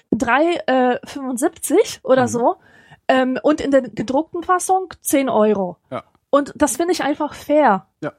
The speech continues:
Speaker 1: Das ist ein Preis, den ich gerne zu bezahlen bereit bin. Aber wenn, äh, ich für ein E-Book, ähm, zweiundzwanzig Euro bezahlen
Speaker 2: Das ist halt
Speaker 1: muss,
Speaker 2: Schwachsinn.
Speaker 1: weil das Original fünfundzwanzig
Speaker 2: Ja, das ist
Speaker 1: kostet,
Speaker 2: halt absoluter
Speaker 1: äh,
Speaker 2: Schwachsinn.
Speaker 1: ich hab da keinen Mehrwert.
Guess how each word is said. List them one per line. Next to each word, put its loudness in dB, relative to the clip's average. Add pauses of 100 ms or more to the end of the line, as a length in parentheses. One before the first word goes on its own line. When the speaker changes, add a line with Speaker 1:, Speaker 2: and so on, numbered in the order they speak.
(420)
Speaker 1:
Das 0
ist -6
ein -4
Preis, 0
den -4
ich -10
gerne 0
zu -10
bezahlen -2
bereit 0
bin. -4
Aber 2
wenn, 2 (600)
äh, 2
ich -6
für 0
ein -2
E-Book, 0
ähm, 0 (240)
zweiundzwanzig -2
Euro 2
bezahlen 0
Speaker 2:
Das -4
ist -4
halt 0
Speaker 1:
muss, -4
Speaker 2:
Schwachsinn. -8
Speaker 1:
weil 4
das 0
Original 0
fünfundzwanzig -2
Speaker 2:
Ja, -6
das 0
ist -8
Speaker 1:
kostet, 0
Speaker 2:
halt -12
absoluter -8
Speaker 1:
äh, -8
Speaker 2:
Schwachsinn. -2
Speaker 1:
ich -4
hab -4
da 2
keinen -2
Mehrwert. -2